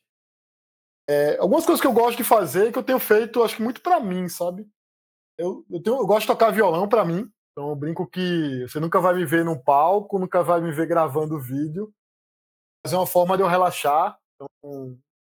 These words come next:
tá um pouco mais estressado, trabalhando muito, pegar o violão e tocar algumas músicas pra mim mesmo, só pra, pra descansar. Acho que é uma coisa que eu gosto muito.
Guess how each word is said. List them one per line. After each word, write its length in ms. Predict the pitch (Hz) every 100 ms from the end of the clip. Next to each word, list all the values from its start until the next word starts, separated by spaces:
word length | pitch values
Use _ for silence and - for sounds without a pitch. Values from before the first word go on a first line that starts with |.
| _ -
tá 60 | 147
um 100 | 135
pouco 200 | 160 165
mais 180 | 156
estressado, 640 | - 143 131 143 170 165 147
trabalhando 400 | 151 151 160 143
muito, 360 | 156 175 - _ _ _ _ _ 160
pegar 120 | 170
o 60 |
violão 400 | 147 180 160 156
e 80 | 170
tocar 240 | 170 156 160
algumas 360 | 156 160 151
músicas 500 | 147 147 143 147 135
pra 180 | - 180
mim 140 | 185
mesmo, 400 | 190 151 180 202
só 160 | - 165
pra, 260 | 170 165 156
pra 140 | 151
descansar. 520 | 143 - 143 - 135
Acho 120 | 143
que 60 | 160
é 20 |
uma 60 | 135
coisa 180 | 143 135
que 80 |
eu 60 | 143
gosto 280 | 143 139 131
muito. 180 | 131